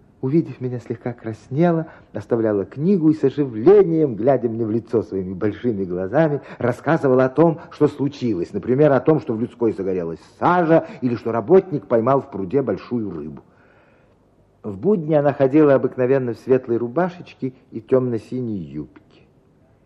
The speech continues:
Мы гуляли вместе, рвали вишни для варенья,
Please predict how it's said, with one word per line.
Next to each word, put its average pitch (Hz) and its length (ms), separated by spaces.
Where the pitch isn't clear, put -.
Мы 180 100
гуляли 131 580
вместе, 123 760
рвали 113 320
вишни 107 480
для 98 140
варенья, 101 640